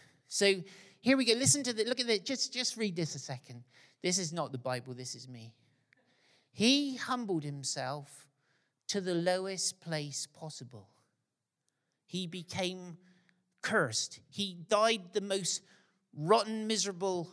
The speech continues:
horrible, punitive death that was going at the time. They could not have thought of a worse one.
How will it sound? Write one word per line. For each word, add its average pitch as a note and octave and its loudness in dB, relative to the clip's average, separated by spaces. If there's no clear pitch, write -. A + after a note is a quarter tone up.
horrible, G#3 2
punitive G3+ -4
death D#3 -6
that E3 -10
was E3 -6
going E3 -2
at D#3+ -8
the D#3 -10
time. A#2 -10
They D3+ -2
could F#3+ -2
not G3+ 0
have F3 -4
thought F3+ -2
of D3+ -4
a D#3 -2
worse D#3 -4
one. A2+ -12